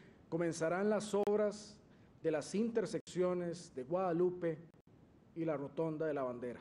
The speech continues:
las cuales se terminarán en el año dos mil veintiuno y dos mil veintidós respectivamente. En Cartago,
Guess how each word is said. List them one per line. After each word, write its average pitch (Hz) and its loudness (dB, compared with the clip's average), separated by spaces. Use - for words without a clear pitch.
las - -8
cuales 190 0
se - -12
terminarán 190 -2
en 131 -12
el 131 -8
año 170 -6
dos 117 -14
mil 156 -10
veintiuno 170 -2
y 151 -6
dos 139 -4
mil 165 -4
veintidós 160 -2
respectivamente. 135 -6
En 160 -4
Cartago, 165 0